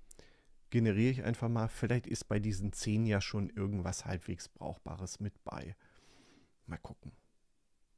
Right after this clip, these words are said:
Kann aber auch daneben gehen. Eventuell muss ich auch diesen Bereich, den ich hier maskiert habe, auch so ein bisschen größer wählen, damit an die Stelle auch eine Möwe besser reinpasst.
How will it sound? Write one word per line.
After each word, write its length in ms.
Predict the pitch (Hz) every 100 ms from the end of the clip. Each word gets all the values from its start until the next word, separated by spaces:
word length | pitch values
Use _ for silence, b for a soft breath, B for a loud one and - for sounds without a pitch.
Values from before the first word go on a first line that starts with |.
| _ _ _ _ _ _ _ _
Kann 200 | - 113
aber 100 | 139
auch 140 | 104 104
daneben 460 | 101 92 113 151
gehen. 380 | 139 151 160 202 B B B -
Eventuell 500 | 110 120 135 110 120
muss 240 | 123 -
ich 180 | 117 -
auch 160 | 104
diesen 560 | - 110 104 107 104 104 - -
Bereich, 320 | - 82 117
den 180 | - 120
ich 80 | 110
hier 100 | 104
maskiert 540 | 98 92 - 117 120
habe, 300 | 104 104 -
auch 320 | - - - - -
so 140 | 101
ein 100 | 101
bisschen 540 | 104 - - 107 95
größer 680 | - 101 110 135 - 117 87
wählen, 520 | 95 101 113 120 120 B B B B -
damit 360 | 101 107 - -
an 140 | 104
die 160 | 98 104
Stelle 420 | - 101 104 95
auch 180 | - -
eine 100 | 95
Möwe 340 | 104 98 98
besser 300 | 90 85 85
reinpasst. 840 | - - 85 85 - - - -